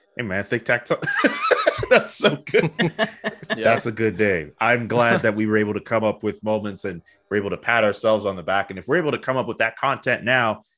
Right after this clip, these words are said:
Speaker 1: imagine us in the second half of this N H L season, which has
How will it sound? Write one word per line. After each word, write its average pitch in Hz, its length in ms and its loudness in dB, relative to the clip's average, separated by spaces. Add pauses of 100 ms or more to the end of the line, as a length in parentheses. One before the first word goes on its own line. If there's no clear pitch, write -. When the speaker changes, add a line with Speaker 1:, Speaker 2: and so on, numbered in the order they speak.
(100)
Speaker 1:
imagine 180 420 0
us 214 380 -2 (180)
in 156 80 -8
the 156 100 -2
second 175 360 0
half 156 380 0
of 139 140 0
this 139 180 -2
N 143 120 -2
H 156 140 -6
L 143 140 2
season, 127 400 -8
which 95 160 -6
has 92 320 -4